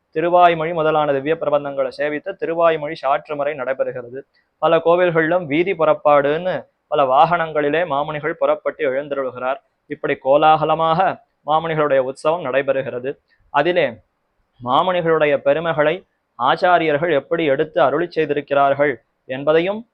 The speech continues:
நாம் அனுபவிக்க வேண்டும் என்ற நோக்கத்தோடு மாமுனிகள் நூற்றந்தாதி, மணவாள மாமுனிகள் விஷயமான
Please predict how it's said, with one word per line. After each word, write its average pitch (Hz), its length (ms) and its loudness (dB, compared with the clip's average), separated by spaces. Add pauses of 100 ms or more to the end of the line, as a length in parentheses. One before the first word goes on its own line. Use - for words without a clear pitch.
(120)
நாம் 151 340 0
அனுபவிக்க 151 500 0
வேண்டும் 135 400 -2
என்ற 139 260 -4
நோக்கத்தோடு 131 800 -4 (320)
மாமுனிகள் 170 760 0 (240)
நூற்றந்தாதி, 135 880 -4
மணவாள 156 400 0
மாமுனிகள் 143 500 -2
விஷயமான 156 580 -4